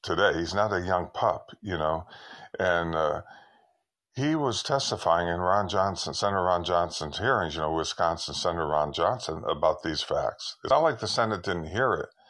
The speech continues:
And, uh, the same thing with Doctor Pierre Corey with Frontline covid Critical Care, that the issue was some, the cytokine storm was not a, a fallacy.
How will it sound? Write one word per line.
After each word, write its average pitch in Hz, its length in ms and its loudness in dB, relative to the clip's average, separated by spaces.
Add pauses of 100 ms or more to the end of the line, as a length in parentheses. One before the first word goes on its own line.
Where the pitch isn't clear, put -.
(320)
And, 104 180 2
uh, 101 120 -2
the 90 100 -2
same 117 280 0
thing 113 160 0
with 95 140 -2 (280)
Doctor 90 600 2
Pierre 95 280 2
Corey 107 480 2
with 80 280 -4 (120)
Frontline 95 380 0
covid 85 320 -4
Critical 101 460 -2
Care, 71 360 -2 (520)
that 98 200 2
the 98 220 0
issue 113 260 -2
was 101 500 0 (480)
some, 95 420 0 (200)
the 98 100 -2
cytokine 143 640 2
storm 123 300 0
was 92 180 -2
not 107 380 2 (180)
a, 98 60 2
a 76 840 0
fallacy. 95 840 2